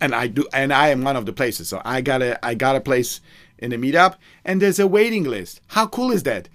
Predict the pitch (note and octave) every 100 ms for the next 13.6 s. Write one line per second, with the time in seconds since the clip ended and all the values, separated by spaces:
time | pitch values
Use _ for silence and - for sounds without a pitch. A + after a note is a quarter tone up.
0 | _ D#3+ D#3+ D3+ C#3+ E3 A3+ A#3+ E3+ C3+
1 | F#3+ G3+ G#3+ E3 E3 G#3 A3+ F#3 D#3+ D3+
2 | G3 E3 B2+ - - - - F3 F3 D#3+
3 | F#3+ C3 G#2+ - - - - D3+ D#3 D#3
4 | C3+ C#3 B2+ - - C#3+ B2+ F#2 E2 -
5 | _ - - - A2 C3+ C3+ G2+ - -
6 | _ - D3 D3 D#3+ D3+ C3+ A#2 - C3
7 | D#3+ F3 D#3 D3 F#3+ E3 A#2 - - _
8 | - - _ A2+ B2 B2+ G#2+ C3 E3 E3
9 | D#3+ D3 - D3 D3+ D3+ D3 C#3 G#2 -
10 | - _ - - B2 C3+ C3 A2 F2+ A2
11 | - - - D3+ C3+ B2 C3+ A2+ G2 -
12 | - - - - _ _ _ _ - B2
13 | D#3+ F3+ C#3 C3+ D3+ D#3+